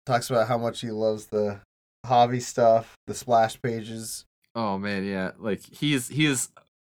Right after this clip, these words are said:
Speaker 2: he is both a fan of Spawn and of Javi, very much like us. So Johnny, we're, we're just, we're just separated from Sean Lewis by talent. So we just gotta, we just gotta get there. Just gotta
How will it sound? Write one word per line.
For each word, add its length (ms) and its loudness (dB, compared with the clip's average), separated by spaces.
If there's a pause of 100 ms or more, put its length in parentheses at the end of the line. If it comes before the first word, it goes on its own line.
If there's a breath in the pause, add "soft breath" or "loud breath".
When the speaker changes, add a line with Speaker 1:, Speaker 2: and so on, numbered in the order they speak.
Speaker 2:
he 160 -2
is 120 2
both 280 4
a 60 -6
fan 340 0
of 240 -2
Spawn 420 0
and 240 -2
of 120 -4
Javi, 380 0
very 220 -6
much 240 -10
like 180 -8
us. 300 -10
So 220 -8
Johnny, 280 -2
we're, 360 0 (1040 soft breath)
we're 160 0
just, 400 2
we're 140 0
just 280 2
separated 640 0
from 140 -10
Sean 360 0
Lewis 280 -2
by 160 -6
talent. 560 -4
So 220 -14
we 80 -8
just 180 -16
gotta, 600 -8
we 80 -18
just 180 -16
gotta 140 -8
get 240 -14
there. 340 -8
Just 140 -20
gotta 220 -10